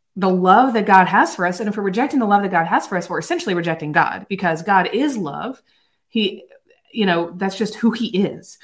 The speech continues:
And so if we're rejecting that love because we don't think that we're good enough, then we are rejecting God. And so this is why it is a matter of our salvation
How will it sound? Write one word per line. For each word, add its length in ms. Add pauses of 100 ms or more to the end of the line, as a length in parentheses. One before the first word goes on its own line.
(220)
And 120
so 160
if 100
we're 100
rejecting 520
that 180
love 180
because 220
we 60
don't 220
think 140
that 120
we're 80
good 180
enough, 360
then 120
we 100
are 60
rejecting 400
God. 260
And 120
so 100
this 340
is 160
why 280
it 140
is 120
a 40
matter 320
of 200
our 220
salvation 760